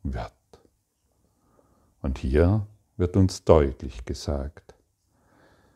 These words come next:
wenn ich es nur ausprobiere,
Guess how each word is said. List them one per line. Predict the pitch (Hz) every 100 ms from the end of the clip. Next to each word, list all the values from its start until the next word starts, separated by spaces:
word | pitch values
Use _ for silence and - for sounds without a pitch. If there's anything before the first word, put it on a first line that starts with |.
| _ _ _ _ _
wenn | 85
ich | 85 85
es | 80 -
nur | 92 95 104 107 92
ausprobiere, | 87 95 98 - 90 82 78 82 82 87